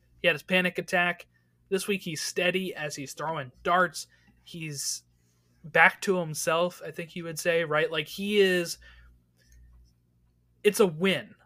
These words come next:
A win that the fans needed. I think most fans, if they're watching the show, viewers, are probably smiling at this scene and rooting for Ted. And it turns out, right, even the three fans in, in the pub that always get on him,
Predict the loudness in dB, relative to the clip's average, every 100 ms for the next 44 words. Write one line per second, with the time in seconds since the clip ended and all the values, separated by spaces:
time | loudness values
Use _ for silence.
0 | -2 0 6 6 8 2 2 -2 -6 0
1 | 2 2 0 -2 0 0 0 -2 0 -2
2 | -2 -2 -2 -2 -4 -4 -2 0 -2 -4
3 | -12 -8 -2 0 0 -4 -4 -2 -2 -4
4 | -6 -16 -20 -10 -8 -2 0 0 -2 0
5 | 2 2 0 0 -2 -2 -6 -4 -4 -4
6 | -6 -4 -4 -2 -4 -6 -10 -4 0 0
7 | 0 -4 -20 -20 -4 -2 0 2 0 2
8 | 4 4 4 4 2 0 0 2 0 0
9 | -2 -4 -8 -4 -2 -2 -4 -8 _ -10
10 | -2 0 0 -2 -4 -10 -14 -18 _ _
11 | _ _ _ _ -20 _ _ _ _ _
12 | _ _ _ -2 0 0 0 0 0 2
13 | 4 2 0 2 4 4 2 -4